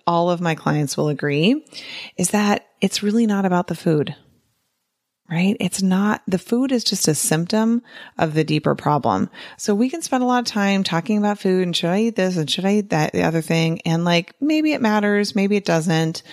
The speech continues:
Ultimately, what matters is why you're overeating in the first place, what you're using food and maybe alcohol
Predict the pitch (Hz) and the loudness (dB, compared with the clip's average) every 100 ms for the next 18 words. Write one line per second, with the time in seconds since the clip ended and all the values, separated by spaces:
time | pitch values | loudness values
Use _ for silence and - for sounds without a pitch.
0 | - - - - 220 220 226 - 185 165 | -20 -20 -10 -4 -2 0 -2 0 2 2
1 | - 151 143 165 208 233 - - - 165 | 0 0 0 2 2 0 -6 -18 -6 -2
2 | 151 147 156 160 160 156 151 151 147 147 | 0 0 2 2 2 0 0 0 2 0
3 | 147 139 147 - - - - - - - | 0 -2 -2 0 -2 0 -4 -4 -16 -20
4 | - - 156 160 - 175 160 151 151 143 | -20 -6 -2 0 0 0 2 2 0 0
5 | 156 160 185 226 247 - - 156 160 165 | 0 2 2 0 -2 -4 0 2 2 0
6 | 156 151 151 156 147 156 151 170 190 226 | 0 0 0 0 0 0 0 2 4 2
7 | 269 | 0